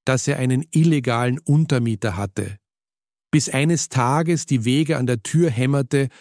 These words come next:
weil sein Untermieter polizeilich gesucht wurde. Wer Opfer eines Meldepfusches wurde, hat gut zu tun. Man lernt auch ständig neue Leute kennen. Ein Polizist aus einem anderen Bezirk rief an,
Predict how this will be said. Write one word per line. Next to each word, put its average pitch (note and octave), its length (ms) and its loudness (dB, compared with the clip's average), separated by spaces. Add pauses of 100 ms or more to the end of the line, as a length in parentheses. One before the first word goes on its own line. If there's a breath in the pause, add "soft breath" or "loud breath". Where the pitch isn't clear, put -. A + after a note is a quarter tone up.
(180 soft breath)
weil B2 180 2
sein B2+ 200 -2
Untermieter D3+ 760 2
polizeilich A#2+ 720 0
gesucht C3 560 0
wurde. F#2+ 360 -4 (800)
Wer B2+ 280 0
Opfer F3 320 0
eines C3+ 320 -2
Meldepfusches D3 920 0
wurde, C#3+ 380 0 (220 soft breath)
hat B2 220 -2
gut C#3+ 260 2
zu B2+ 160 -2
tun. G#2+ 440 -2 (280)
Man B2+ 180 2
lernt C3 320 0
auch C#3+ 120 -2
ständig D3+ 540 0
neue B2 300 2
Leute A#2+ 400 0
kennen. G2 420 -4 (380)
Ein B2+ 180 0
Polizist C#3+ 720 2
aus C#3 140 -2
einem B2+ 180 0
anderen D3+ 540 2
Bezirk D3+ 500 0
rief C3+ 220 0
an, C#3 340 0